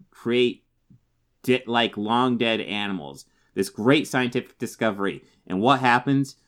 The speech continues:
A capitalist gets a hold of it, turns it into a fucking theme park. The theme park is clearly very sophisticated, looks very nice, and clearly made by the lowest bidder. Everything's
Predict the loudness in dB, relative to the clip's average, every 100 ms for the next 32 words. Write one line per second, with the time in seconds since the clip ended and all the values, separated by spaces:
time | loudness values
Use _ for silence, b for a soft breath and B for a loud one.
0 | _ -14 -14 -14 0 2 2 0 -2 0
1 | -2 -6 -6 -6 -6 -2 -2 0 -2 -4
2 | -8 _ _ _ -2 2 2 0 -2 -2
3 | 0 0 -2 -2 -4 -2 -2 -2 0 0
4 | 0 -2 -4 -4 -8 _ _ _ _ _
5 | _ _ -4 0 0 0 2 2 4 0
6 | 0 -4 0 2 2 2 4 2 2 0
7 | -2 -4 -4 -2 -2 -2 -4 -2 0 0
8 | 0 -2 -6 -16 _ _ _ _ 0 0
9 | 0 -6 -4 -2 2 4 4 4 2 0
10 | -2 -2 -2 -2 -4 -2 2 4 4 0
11 | -4 -2 -4 -2 0 0 0 0 -2